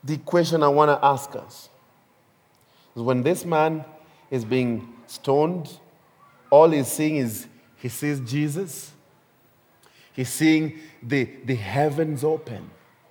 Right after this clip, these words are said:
which means this man was ready to die. He saw the, the, the, the heavens open. He knelt down and cried out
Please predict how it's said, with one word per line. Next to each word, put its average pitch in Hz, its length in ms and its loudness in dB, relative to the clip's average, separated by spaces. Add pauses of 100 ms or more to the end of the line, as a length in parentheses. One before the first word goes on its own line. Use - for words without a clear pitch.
(540)
which 156 240 -4
means 147 240 -2
this 135 180 -4
man 131 260 0
was 110 220 -4
ready 117 260 -2
to 98 80 -8
die. 87 420 -10 (760)
He 131 100 -8
saw 147 240 0
the, 135 200 0 (360)
the, 127 460 -4
the, 123 180 -4
the 120 140 -2
heavens 135 360 4
open. 143 380 -2 (1800)
He 139 120 -2
knelt 147 320 4
down 156 260 8
and 151 200 0
cried 151 560 8
out - 320 4